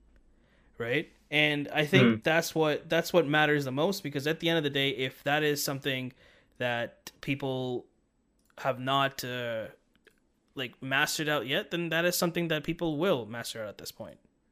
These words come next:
Speaker 2: Yeah, and I, I'm looking at the chat right now, and someone said r-, something really interesting. It was Newton?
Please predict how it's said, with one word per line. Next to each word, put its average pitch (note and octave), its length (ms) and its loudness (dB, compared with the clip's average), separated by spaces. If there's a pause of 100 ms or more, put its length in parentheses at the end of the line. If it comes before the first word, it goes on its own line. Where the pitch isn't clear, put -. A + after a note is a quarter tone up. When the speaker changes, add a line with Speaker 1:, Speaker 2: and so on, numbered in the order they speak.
(1160)
Speaker 2:
Yeah, C#3 420 12
and C#3+ 320 10 (480)
I, D3+ 80 12
I'm D#3+ 320 12
looking A3+ 200 10
at A3+ 80 10
the D3 60 2
chat D3+ 300 10
right C3+ 200 12
now, B2 200 10
and A#2+ 240 8
someone F#3 300 8
said F3+ 180 12
r-, B2 220 8
something C3 440 6
really B2 300 12
interesting. A#2 500 2
It G#2+ 40 4
was A2 240 4
Newton? A#2+ 960 6